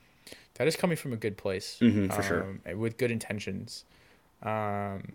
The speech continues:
Speaker 2: And so
Speaker 1: and so,
Speaker 2: don't
Speaker 1: like, don't be
Speaker 2: despair is good.
Speaker 1: discouraged.
Speaker 2: Yeah.
Speaker 1: Yeah, don't despair. Uh, I think the next important thing, though, is, like, to pray for Pope Francis, to pray for our
Speaker 2: Mm-hmm.
Speaker 1: Pope, to pray for our bishops, like,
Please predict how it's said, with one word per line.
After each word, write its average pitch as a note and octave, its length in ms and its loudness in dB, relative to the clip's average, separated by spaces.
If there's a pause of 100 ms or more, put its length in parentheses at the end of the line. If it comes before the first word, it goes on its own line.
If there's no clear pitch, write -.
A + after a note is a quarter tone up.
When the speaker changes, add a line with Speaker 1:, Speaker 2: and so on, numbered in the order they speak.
Speaker 2:
And - 100 0
so B2 80 12
Speaker 1:
and A#2 80 12
so, A#2 120 12
Speaker 2:
don't B2 120 10
Speaker 1:
like, A#2+ 80 8
don't A#2 160 4
be D#3 80 4
Speaker 2:
despair A#2+ 120 12
is G2+ 100 8
good. - 100 6
Speaker 1:
discouraged. A2 420 6
Speaker 2:
Yeah. F#2 200 4 (100)
Speaker 1:
Yeah, B2 160 2
don't B2+ 200 -2
despair. G2 480 2 (520)
Uh, A2+ 40 0
I A2+ 180 4
think D#3 140 2
the D3 60 2
next A#2 200 2
important G#2+ 360 0
thing, G2+ 240 -6
though, G2+ 200 -6
is, A2 100 -10
like, A2 220 -12 (720)
to A#2+ 100 -6
pray A2+ 300 4
for D#3+ 160 -4
Pope C#3 240 0
Francis, G#2+ 560 -2
to A#2 100 -4
pray B2+ 220 6
for E3+ 180 2
our D#3+ 80 8
Speaker 2:
Mm-hmm. F#2+ 120 6
Speaker 1:
Pope, G2+ 280 4
to - 120 -6
pray A2 320 4
for G#2+ 520 2
our G#2 120 4
bishops, - 580 -4
like, - 320 -8